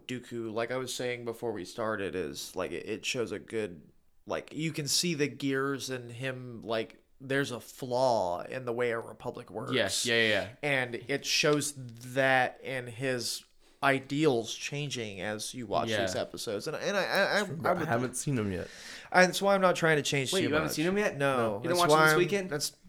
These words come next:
Speaker 1: he
Speaker 3: I'm
Speaker 1: said he
Speaker 3: watching
Speaker 1: was.
Speaker 3: them this weekend.
Speaker 1: That's why I haven't said so, a whole lot. Granted, they're only fifteen minute episodes,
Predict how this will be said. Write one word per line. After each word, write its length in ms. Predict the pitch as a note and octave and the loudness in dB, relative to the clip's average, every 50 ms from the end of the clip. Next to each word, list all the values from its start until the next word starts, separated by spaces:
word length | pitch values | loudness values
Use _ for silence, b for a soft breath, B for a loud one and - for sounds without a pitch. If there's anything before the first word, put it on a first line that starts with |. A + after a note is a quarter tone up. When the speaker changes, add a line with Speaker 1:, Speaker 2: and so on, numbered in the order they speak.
| - - - - | -20 -14 -10 -6
Speaker 1:
he 80 | D#3 C#3 | -2 0
Speaker 3:
I'm 80 | A#2+ | 2
Speaker 1:
said 120 | A#2 - - | 4 4 6
he 40 | A#2+ | 4
Speaker 3:
watching 160 | B2 B2 A#2+ | 4 4 2
Speaker 1:
was. 80 | B2 A2+ | 0 0
Speaker 3:
them 40 | A2 | -2
this 160 | G#2+ - - | -2 -2 -4
weekend. 300 | G2 G2+ - G2 G2 G#2 - - - _ _ _ - | -4 -6 -6 -8 -10 -10 -12 -20 -20 _ _ _ -8
Speaker 1:
That's 180 | B2 B2 - E3+ | -6 -4 -2 0
why 120 | E3 D#3+ | 0 2
I 20 | |
haven't 200 | D#3+ E3+ D3 C#3+ B2 | 2 0 0 0 -2
said 220 | - D3 C#3 B2 | 0 0 0 0
so, 280 | - - B2 A2 G#2 - _ - _ - G2+ G#2+ - - - | 0 -4 -4 -6 -6 -10 _ -20 _ -18 -16 -16 -16 -14 -6
a 140 | - A#2 B2 | -4 -4 -2
whole 220 | A#2 C3 B2 A#2 | 0 0 0 0
lot. 340 | G#2 G2 G2+ C#2+ - - - _ _ _ _ _ _ _ _ _ _ _ _ - - - - | 0 -2 -4 -6 -8 -8 -12 _ _ _ _ _ _ _ _ _ _ _ _ -20 -18 -16 -8
Granted, 320 | - C#3 D3+ D#3 D#3 D3+ | 0 2 2 2 2 2
they're 120 | C#3+ C#3+ C#3+ | 2 2 2
only 140 | C#3+ C#3 C3+ | 2 0 -2
fifteen 400 | C3 - C#3+ C3 - - C3 A#2+ | -2 -2 -4 -4 -4 -6 -10 -6
minute 220 | A#2+ B2 A2+ G#2+ | -4 -4 -2 0
episodes, 840 | A2 A2 - - A2 - B2 A#2+ A2+ A2+ A2 A2 - - - - - | 0 0 0 -2 -4 -2 -2 0 -2 -2 -4 -6 -8 -8 -6 -6 -8